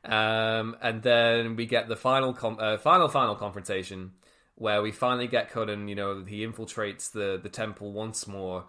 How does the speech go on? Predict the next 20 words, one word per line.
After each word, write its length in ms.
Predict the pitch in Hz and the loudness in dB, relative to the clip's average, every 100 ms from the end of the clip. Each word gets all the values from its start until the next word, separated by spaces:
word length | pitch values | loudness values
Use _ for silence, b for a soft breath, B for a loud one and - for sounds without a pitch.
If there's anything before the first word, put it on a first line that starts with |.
| b b b | b b b
and 100 | 107 | -16
comes 240 | - 98 - | -14 -12 -8
face 280 | 117 113 - | -4 -4 -8
to 80 | |
face 420 | 120 113 104 95 104 | -8 -6 -6 -6 -8
with, 300 | 98 92 - | -8 -8 -12
with 180 | 95 | -14
Thulsa, 500 | - 95 92 98 92 | -8 -8 -6 -6 -6
who 460 | 92 101 95 95 90 - - | -6 -8 -8 -10 -12 -16 -12
is 240 | 101 90 | -10 -6
like, 300 | 98 90 85 | -4 -4 -6
"Don't 120 | 123 | -8
you 80 | 143 | -6
understand? 520 | 131 120 107 123 147 - _ _ _ - | -8 -6 -4 -4 -6 -12 _ _ _ -4
I'm 260 | 120 151 | -2 -2
your 80 | 123 | -4
dad. 380 | 90 80 - - - _ _ - | -6 -10 -12 -16 -20 _ _ -8
I'm 160 | 147 | -6
your 100 | 143 | -6
daddy." 420 | 92 78 - 53 | -6 -8 -8 -14